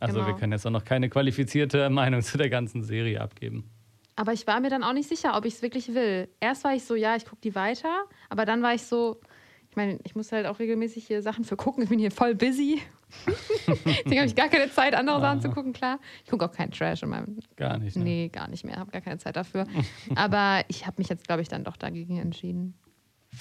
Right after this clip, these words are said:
Speaker 2: Hat mich dann halt doch
Speaker 1: Also
Speaker 2: nicht
Speaker 1: die
Speaker 2: Ja.
Speaker 1: zweite Folge werde ich mir noch angucken.
Speaker 2: Vielleicht catcht die ja noch mal mehr, kannst du ja dann
Speaker 1: Vielleicht.
Speaker 2: berichten.
Speaker 1: Weil jetzt geht's ja so eigentlich so richtig
Speaker 2: Ja.
Speaker 1: erst los. Also die muss man eigentlich schon noch gucken, weil jetzt brechen sie auf quasi.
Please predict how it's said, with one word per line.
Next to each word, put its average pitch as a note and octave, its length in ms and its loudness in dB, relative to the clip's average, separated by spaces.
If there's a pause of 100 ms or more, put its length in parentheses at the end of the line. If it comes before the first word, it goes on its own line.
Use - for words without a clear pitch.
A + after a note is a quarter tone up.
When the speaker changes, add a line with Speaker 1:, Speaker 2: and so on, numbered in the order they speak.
(600)
Speaker 2:
Hat - 160 0
mich A#3 100 0
dann G3+ 140 2
halt F#3+ 140 2
doch G3 80 4
Speaker 1:
Also D3 200 6
Speaker 2:
nicht B2 80 0 (320)
Speaker 1:
die - 60 -6
Speaker 2:
Ja. F3+ 200 0
Speaker 1:
zweite D3 320 4
Folge C3 300 2
werde A2+ 140 2
ich G2+ 120 -6
mir A#2 80 -6
noch G#2+ 140 -4
angucken. A2+ 560 -8 (180)
Speaker 2:
Vielleicht G3+ 240 0
catcht - 280 -4
die A3+ 60 2
ja G#3 160 2
noch G3+ 160 0
mal G3+ 140 2
mehr, F#3+ 420 2
kannst G3 220 -4
du - 20 -2
ja G3+ 80 0
dann F#3+ 140 0
Speaker 1:
Vielleicht. F#3 160 -2
Speaker 2:
berichten. F#3 380 -4
Speaker 1:
Weil A#2 120 2
jetzt B2 220 0
geht's C#3+ 160 2
ja D3 120 4
so C3 80 2
eigentlich B2 260 0
so C3+ 100 2
richtig B2+ 300 0
Speaker 2:
Ja. G3 100 4
Speaker 1:
erst F#3+ 180 4
los. G#2 560 0
Also A#2 280 2
die C3+ 140 2
muss D3+ 180 0
man C3+ 120 2
eigentlich A#2+ 180 -2
schon C3 140 2
noch A#2 200 0
gucken, C3 440 -2 (600)
weil A#2+ 140 4
jetzt C3 320 0
brechen A#2+ 340 0
sie G#2 160 -2
auf G#2+ 380 0
quasi. - 420 -8